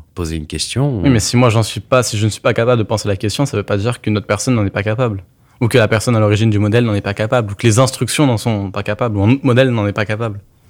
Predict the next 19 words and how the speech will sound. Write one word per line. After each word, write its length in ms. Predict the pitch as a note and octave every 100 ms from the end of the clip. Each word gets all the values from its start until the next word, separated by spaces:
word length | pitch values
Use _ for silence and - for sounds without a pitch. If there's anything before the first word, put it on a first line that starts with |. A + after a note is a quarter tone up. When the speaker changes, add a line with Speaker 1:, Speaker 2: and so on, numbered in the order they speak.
| - - - -
Speaker 1:
Comment 240 | F#3 A3+
gère-t-on 340 | F#3+ B2+ - C3+
un 80 | G2
modérateur, 640 | F#2 F#2+ F2 F#2+ A2+ F#2+
justement, 640 | F2 - - F#2 G#2 F#2
euh, 140 | D#2+ D2+ D2+ _ F2
demain, 400 | F2 F2+ F#2+ E2+
je 100 | E2
suis 320 | - F2+ D#2+
un 120 | D#2
gourou, 420 | D#2+ F2 A2 C3
je 140 | G#2 D#2
souhaite 280 | - E2
inventer 360 | D#2+ D2+ C#2+ D2+
une 80 | D2+
nouvelle 240 | D#2 D#2
religion, 600 | D2+ D2 D2+ E2 A2+ C3
une 300 | D#2+ D#2+ D#2+
néo-religion. 1040 | F2 G#2+ G#2+ F#2 D#2 D2+ D#2+ D2+ F2+ A#2